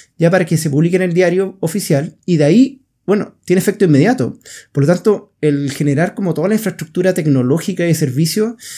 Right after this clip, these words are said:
eh, no es un tema menor para la industria. Y si tú me dices que esto duró, esta conversación la llevamos hace solo un mes, eh, modificar toda esa infraestructura para una ola de, de peticiones puede que ahí sea un tema complejo.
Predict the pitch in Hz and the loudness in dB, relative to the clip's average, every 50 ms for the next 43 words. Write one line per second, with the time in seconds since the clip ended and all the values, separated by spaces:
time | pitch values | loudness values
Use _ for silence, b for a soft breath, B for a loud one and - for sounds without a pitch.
0 | B B B B B _ - 143 143 139 139 135 131 131 127 123 123 123 120 120 | B B B B B _ -2 0 2 4 4 4 4 4 2 2 0 -2 -2 -2
1 | 120 120 120 123 131 143 160 165 165 196 196 196 196 196 202 214 214 214 - 226 | -2 -2 -2 0 0 2 0 0 0 0 0 2 2 2 2 0 0 0 -2 -2
2 | 208 202 196 190 190 185 175 165 - - 151 151 151 156 156 160 254 254 - - | 0 2 2 2 0 0 -2 -4 -6 -4 -2 0 0 0 2 2 0 0 -2 -2
3 | - 123 120 127 156 196 233 - - _ _ _ _ _ - 143 131 127 123 120 | -4 -2 -2 -2 -2 -4 -8 -10 -16 _ _ _ _ _ -4 -2 -2 -2 -2 -4
4 | 120 120 120 113 113 110 - - 131 135 143 143 139 147 147 147 160 156 156 147 | -6 -8 -8 -10 -10 -10 -6 -4 -2 0 2 2 2 2 2 0 -2 -2 -2 -2
5 | 147 143 - 156 151 139 127 123 - - - - - - 131 135 139 151 151 151 | -4 -2 0 -2 0 0 -2 -4 -6 -10 -18 -14 -6 -4 -2 0 2 2 0 0
6 | 151 - - - 135 131 135 131 131 123 117 110 151 151 147 - - - - 127 | -4 -8 -8 -6 -4 -2 -2 0 0 -2 -2 -2 -2 -2 -2 -4 -6 -8 -8 -4
7 | 120 123 135 143 143 135 135 127 123 - - 127 - - 123 117 - - 139 127 | -2 0 0 0 0 0 -2 -4 -4 -6 -6 -8 -6 -4 -6 -6 -4 -2 0 0
8 | 131 135 139 156 196 214 - - - - - - B B B B B B B B | 0 2 2 2 2 2 2 0 -2 -8 -10 -12 B B B B B B B B
9 | B - 131 127 127 131 131 131 - 131 147 156 156 156 196 190 185 196 175 165 | B -4 -2 0 0 0 0 0 -2 0 -2 -2 0 0 0 0 0 -2 -4 -4
10 | 156 165 147 - 180 170 156 143 139 135 139 143 143 143 127 131 156 180 196 190 | -4 -4 -2 0 0 2 2 2 0 0 2 0 0 0 0 0 2 2 2 2
11 | 185 180 170 165 160 156 143 139 135 143 135 135 131 131 - 170 170 175 175 165 | 2 2 2 0 0 0 -2 -2 -2 -2 -2 -2 -2 -2 -2 -4 -4 -4 -6 -6
12 | - - 151 156 143 143 143 143 143 143 - - - 151 143 139 151 143 147 143 | -4 -2 -2 -2 0 0 0 0 -2 -4 -6 -6 -6 -6 -4 -4 -2 -2 -2 -2
13 | 160 156 151 - 190 180 - - 113 123 - | -2 -4 -2 -2 -2 -2 -2 -4 -8 -10 -10